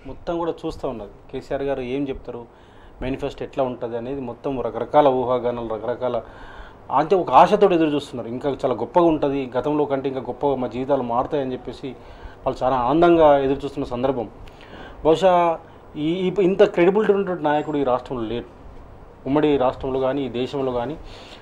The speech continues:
మీ-, మీరు ఇంతకుముందు ఆ మొదటి పేజీలో మనం చెప్పుకున్నట్లుగా సుదీర్ఘమైనటువంటి రాజకీయ అనుభవం వారికి. దాదాపు నలభై సంవత్సరాల రాజకీయ జీవితంలో ఎన్నడూ కూడా,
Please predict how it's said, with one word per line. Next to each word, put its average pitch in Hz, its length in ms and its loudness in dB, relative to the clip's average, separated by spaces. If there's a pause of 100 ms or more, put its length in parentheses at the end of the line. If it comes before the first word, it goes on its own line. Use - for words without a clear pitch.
(520)
మీ-, 139 220 0
మీరు 139 200 2
ఇంతకుముందు 147 440 2
ఆ 135 120 2
మొదటి 131 380 0
పేజీలో 139 260 0
మనం 127 220 -2
చెప్పుకున్నట్లుగా 127 720 -4 (360)
సుదీర్ఘమైనటువంటి 196 680 6
రాజకీయ 139 300 6
అనుభవం 117 280 -4
వారికి. - 520 -12 (380)
దాదాపు 156 280 10
నలభై 143 280 8
సంవత్సరాల 147 360 2
రాజకీయ 135 360 2
జీవితంలో 127 440 -4
ఎన్నడూ 139 360 0
కూడా, 156 260 0